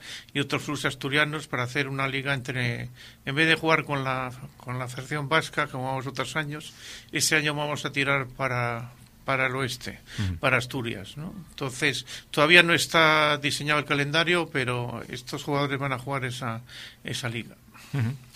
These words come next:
Speaker 2: Bueno, y que al final es la continuidad de un, un clásico, ¿no? También el Club Voleibol Laredo, ¿no? Que, que siempre, pues,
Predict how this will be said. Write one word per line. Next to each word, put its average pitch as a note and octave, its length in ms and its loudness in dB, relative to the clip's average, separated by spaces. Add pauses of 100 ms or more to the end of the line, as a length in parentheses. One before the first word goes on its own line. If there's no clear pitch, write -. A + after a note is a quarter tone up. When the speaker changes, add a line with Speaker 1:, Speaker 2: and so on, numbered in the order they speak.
(240)
Speaker 2:
Bueno, E3 160 4
y - 40 2
que A2 60 4
al G2+ 160 6
final A2+ 220 4
es A#2+ 60 4
la A#2+ 60 4
continuidad G#2+ 440 6
de F#2+ 160 6
un, F#2+ 420 2 (120)
un G2+ 120 0
clásico, F2 400 0
¿no? A#2 120 2
También F2 300 0
el E2+ 120 -4
Club G2+ 160 0
Voleibol F#2 260 2
Laredo, D#2+ 320 -2
¿no? D3 160 -2
Que, E2+ 560 2
que F2 140 -4
siempre, E2+ 600 2 (180)
pues, F2 160 -6